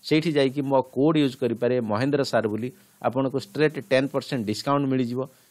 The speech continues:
ଜଲ୍ଦି ଯାଆନ୍ତୁ, ପେମେଣ୍ଟ ଆପଣ ବିଲକୁଲ ସବୁ ଜିନିଷରେ କରିପାରିବେ, ଡେବିଟ୍, କ୍ରେଡିଟ୍, ନେଟ୍ ବ୍ୟାଙ୍କିଂ ସବୁଥିରେ ପେମେଣ୍ଟ କରିପାରିବେ। ତେଣୁ ଆଉ ଡେରି ନ କରିକି ଅନ୍ ଏକାଡେମୀରୁ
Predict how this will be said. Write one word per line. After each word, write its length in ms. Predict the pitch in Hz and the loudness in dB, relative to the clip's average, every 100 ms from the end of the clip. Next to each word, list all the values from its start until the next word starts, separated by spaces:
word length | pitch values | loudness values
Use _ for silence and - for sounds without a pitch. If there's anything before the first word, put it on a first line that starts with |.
| _ | _
ଜଲ୍ଦି 380 | 98 117 131 156 | -2 2 4 4
ଯାଆନ୍ତୁ, 340 | 156 147 139 156 | 4 2 2 -4
ପେମେଣ୍ଟ 420 | 156 127 131 135 | 0 0 2 2
ଆପଣ 200 | 131 131 123 | 2 2 -2
ବିଲକୁଲ 340 | 110 113 127 | -4 -4 -4
ସବୁ 240 | 113 110 113 | -4 -2 -2
ଜିନିଷରେ 300 | 127 117 117 | -4 -4 -2
କରିପାରିବେ, 380 | 113 110 117 113 | -2 -2 0 0
ଡେବିଟ୍, 300 | 107 110 123 123 | 0 0 -2 -2
କ୍ରେଡିଟ୍, 320 | 104 113 117 | -4 -2 0
ନେଟ୍ 180 | 110 107 | -2 -2
ବ୍ୟାଙ୍କିଂ 320 | 117 104 113 | -6 -6 -4
ସବୁଥିରେ 400 | 117 123 123 120 | -2 -2 -4 -6
ପେମେଣ୍ଟ 320 | 107 101 104 - | -4 -4 -4 -4
କରିପାରିବେ। 400 | 110 135 139 147 - _ _ 131 | -4 -2 -2 -4 -10 _ _ -4
ତେଣୁ 140 | 123 120 | -2 -2
ଆଉ 120 | 117 | -2
ଡେରି 260 | 95 113 143 | 2 2 4
ନ 80 | 143 | 2
କରିକି 280 | 135 143 143 | 2 0 2
ଅନ୍ 180 | 127 120 | 2 2
ଏକାଡେମୀରୁ 600 | 120 123 120 123 123 | 0 0 0 -2 -4